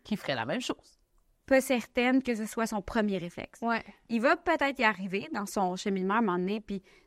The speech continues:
Speaker 2: encore une fois, je le redis, je suis chanceuse parce que je pense qu'il y en a qui s'en calisseraient de A à Z.
Speaker 3: Ouais.
Speaker 2: Euh, <clears throat> mais tu sais, je fais, des fois, je pense que c'est un réflexe vraiment plus présent chez, chez moi,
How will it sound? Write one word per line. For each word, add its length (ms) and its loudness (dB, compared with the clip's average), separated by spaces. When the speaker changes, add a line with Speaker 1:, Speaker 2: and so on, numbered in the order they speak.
Speaker 2:
encore 260 2
une 80 2
fois, 160 0
je 80 2
le 80 4
redis, 400 -2
je 100 -18
suis 160 -8
chanceuse 460 -6
parce 160 -12
que 80 -4
je 40 -8
pense 140 -2
qu'il 100 -2
y 20 2
en 40 0
a 80 0
qui 80 -10
s'en 200 -2
calisseraient 600 -2
de 120 4
A 160 0
à 60 -2
Z. 260 -6
Speaker 3:
Ouais. 160 2
Speaker 2:
Euh, 460 2
<clears throat> 460 0
mais 220 4
tu 160 -4
sais, 80 -6
je 40 -12
fais, 240 2
des 160 0
fois, 360 2
je 100 -16
pense 300 6
que 120 -4
c'est 320 -6
un 100 6
réflexe 400 -2
vraiment 280 2
plus 160 -8
présent 440 -2
chez, 300 -4
chez 220 -4
moi, 340 2